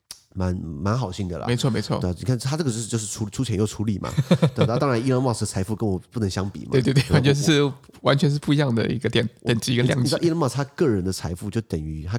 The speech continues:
Speaker 1: 个人的所，他个人的财富，他一个人而已，不算公司哦，就比美国的这个埃克森美孚，美国最大的石油公司的，的这个所有加起来的资产还，还不敌 Elon Musk。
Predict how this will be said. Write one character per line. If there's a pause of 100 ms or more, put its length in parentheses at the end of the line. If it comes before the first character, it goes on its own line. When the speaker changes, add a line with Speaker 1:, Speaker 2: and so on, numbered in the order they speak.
Speaker 1:
个
人
的
所，
他
个
人
的
财
富，
他
一
个
人
而
已，
不
算
公
司
哦， (320)
就
比
美
国
的
这
个
埃
克
森
美
孚， (260)
美
国
最
大
的
石
油
公
司 (420)
的，
的
这
个
所
有
加
起
来
的
资
产
还，
还
不
敌
Elon
Musk。